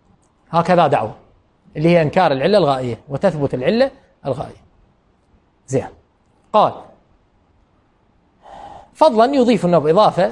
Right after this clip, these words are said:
نقرأها بالمتن، لا تحتاج إلى ت-، توضيح. تقويم الأصل الثالث، حيث ينكر هذا الأصل غائية الكون وهدفيته، وهو النتيجة الطبيعية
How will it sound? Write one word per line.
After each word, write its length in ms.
نقرأها 360
بالمتن، 540
لا 100
تحتاج 420
إلى 160
ت-، 340
توضيح. 360
تقويم 360
الأصل 300
الثالث، 400
حيث 280
ينكر 400
هذا 300
الأصل 520
غائية 560
الكون 420
وهدفيته، 800
وهو 300
النتيجة 600
الطبيعية 720